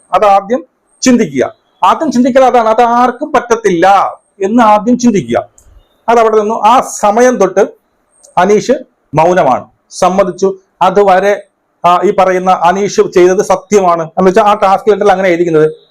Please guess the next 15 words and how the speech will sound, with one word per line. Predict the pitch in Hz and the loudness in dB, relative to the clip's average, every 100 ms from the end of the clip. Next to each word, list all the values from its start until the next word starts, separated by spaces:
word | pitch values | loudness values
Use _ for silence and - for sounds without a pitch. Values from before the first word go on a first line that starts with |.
| _ 185 | _ 0
എന്താണ്, | 190 190 - | 0 0 -2
"ഇപ്പൊ | 233 - 277 | -4 0 0
മുതൽ | 254 208 226 302 | 2 0 0 0
നിങ്ങൾക്ക് | 226 226 233 226 | -2 -2 0 0
എന്ത് | 214 | 2
ചെയ്യാൻ | 233 214 | 0 2
പാടില്ല, | 226 233 269 - _ _ _ _ _ _ - | 0 0 -2 -4 _ _ _ _ _ _ -2
ആ, | 208 202 | 2 2
പിന്നെ | 208 214 | 0 -2
സംസാരിക്കാൻ | 226 196 226 226 226 | -2 0 0 0 0
പാടില്ല." | 208 196 175 160 | 0 0 -2 -2
ബിഗ് | 170 185 202 | -2 0 0
ബോസ് | 208 | 2
ഒന്നും | 208 214 202 | 0 -2 0
പറയുന്നില്ല. | 202 220 220 196 170 | 0 0 -2 -2 -2